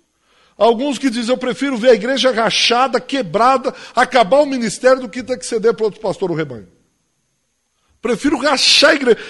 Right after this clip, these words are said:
eu prefiro rachar esse grupo de louvor aqui, mas com ele também não fica.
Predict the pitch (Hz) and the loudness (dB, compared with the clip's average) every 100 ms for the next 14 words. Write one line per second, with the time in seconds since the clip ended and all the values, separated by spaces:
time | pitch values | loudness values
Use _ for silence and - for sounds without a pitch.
0 | - 254 269 262 320 269 294 - - 285 | -2 0 0 0 0 2 2 4 4 4
1 | 330 - 254 285 285 269 262 233 208 247 | 2 0 -4 -4 -4 -4 2 2 4 2
2 | 208 - 277 - - - 214 254 254 - | 0 -2 -4 -4 -10 -16 -2 0 0 -2
3 | 240 247 311 302 285 320 302 247 180 - | 2 2 2 -4 -6 -6 -8 -8 -8 -12